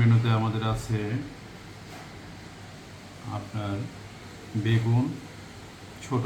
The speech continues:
দেশি আলু, সাথে শুটকি মাছ দিয়ে রান্না করা, আর ডিম ভাজি, আর হলো করলা ভাজি, শুটকি মাছ দিয়ে, ছোট আলু দিয়ে করলা ভাজি করা।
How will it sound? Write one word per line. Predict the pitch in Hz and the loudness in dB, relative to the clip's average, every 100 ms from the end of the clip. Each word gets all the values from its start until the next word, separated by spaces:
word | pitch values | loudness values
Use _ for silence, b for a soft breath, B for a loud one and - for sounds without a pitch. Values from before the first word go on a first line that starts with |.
| 117 | 4
দেশি | 113 - 120 113 | 4 4 6 6
আলু, | 110 120 - - | 4 0 -2 -2
সাথে | 110 117 | 0 0
শুটকি | - 113 117 | -2 0 2
মাছ | 110 104 | 2 2
দিয়ে | 107 | 0
রান্না | 104 101 101 | 2 0 0
করা, | 110 120 - - - - - - - - - - - - - - - - - - - - - - - - 175 - - - 113 | -2 -4 -6 -12 -14 -14 -12 -12 -14 -14 -14 -14 -14 -14 -14 -14 -14 -14 -14 -14 -12 -12 -12 -12 -12 -10 -10 -10 -12 -2 0
আর | 101 | 4
ডিম | 113 113 117 | 8 10 10
ভাজি, | 113 113 160 - - - - - - - - - - - - - 110 | 10 6 2 -2 -8 -10 -12 -12 -10 -10 -12 -14 -14 -14 -14 -2 2
আর | 107 | 4
হলো | 107 - | 2 4
করলা | 127 127 113 | 6 8 8
ভাজি, | 98 90 - - - | 6 0 -4 -6 -2
শুটকি | 131 117 120 | 0 4 6
মাছ | 123 117 | 8 8
দিয়ে, | 135 170 165 - | 6 4 -2 0
ছোট | 117 117 120 | 4 8 10
আলু | 117 | 10
দিয়ে | 117 117 | 8 6
করলা | 120 104 95 | 6 6 4
ভাজি | 92 90 | 0 -4
করা। | - | -6